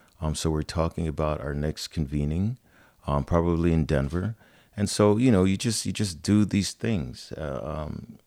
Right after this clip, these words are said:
as they come up. Um, and I give a hundred and ten percent to everything I do. I was on the phone with Mix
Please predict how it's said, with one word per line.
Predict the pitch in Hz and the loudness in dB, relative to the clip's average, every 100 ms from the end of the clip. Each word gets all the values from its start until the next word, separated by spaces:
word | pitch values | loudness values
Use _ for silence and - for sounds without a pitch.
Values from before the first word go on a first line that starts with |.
| - | -12
as | 82 73 | -8 -6
they | 80 76 | -4 -6
come | - 87 92 | -6 -6 -6
up. | 98 - - _ _ _ _ | -6 -10 -20 _ _ _ _
Um, | 76 76 73 73 - - | -4 -2 0 -2 -6 -6
and | 78 76 76 71 _ | -4 -2 -2 -6 _
I | 82 | -4
give | 80 73 87 78 | -4 2 4 4
a | 73 | 2
hundred | 85 85 | 2 2
and | 78 | 0
ten | - 82 | -2 -2
percent | - - 80 73 | -4 -6 -6 -6
to | - | -6
everything | 78 78 80 | -4 -4 -2
I | 80 | -2
do. | 82 113 104 | 0 2 2
I | |
was | 64 69 | 2 2
on | 73 | 0
the | 69 | 0
phone | - 82 | 0 2
with | 76 69 | 2 0
Mix | 82 80 - | 0 0 -2